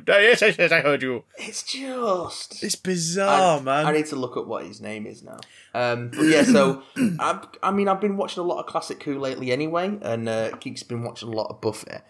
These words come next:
Speaker 2: So I think our self-isolation time is gonna be made up mainly of those things. Also, Keith's just started, uh, The Witcher Three Wild Hunt, so that's, that's fun.
Speaker 1: Hot damn! Has she already taken down the gr-, first Griffin yet?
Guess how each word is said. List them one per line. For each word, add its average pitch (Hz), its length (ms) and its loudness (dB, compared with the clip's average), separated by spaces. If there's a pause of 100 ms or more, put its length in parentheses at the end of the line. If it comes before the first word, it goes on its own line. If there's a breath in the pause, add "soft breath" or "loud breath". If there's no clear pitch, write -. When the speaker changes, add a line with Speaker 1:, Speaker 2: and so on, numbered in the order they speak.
(300 soft breath)
Speaker 2:
So 107 260 0
I 113 60 0
think - 440 -6 (140)
our 120 500 2 (240)
self-isolation 110 840 0
time 107 220 -2
is 104 80 -10
gonna 107 180 -4
be 101 280 -6 (1000 loud breath)
made 160 220 6
up 143 100 4
mainly 139 280 4
of 123 100 -2
those 131 240 4
things. 123 240 2
Also, 151 400 4
Keith's - 260 -2
just - 160 -2
started, 113 400 2
uh, 107 240 -2 (220)
The 113 60 -8
Witcher 107 220 -6
Three 107 160 -4
Wild 101 260 4
Hunt, 104 360 -6
so 101 200 -2
that's, 110 280 -2
that's 107 200 -2
fun. 101 280 -8 (580 soft breath)
Speaker 1:
Hot 143 260 2
damn! 143 400 4
Has 107 80 -2
she 147 100 0
already 139 140 2
taken 131 180 0
down 131 160 2
the 127 80 -2
gr-, 131 120 -4
first 127 260 0
Griffin 123 320 -2
yet? 95 220 -8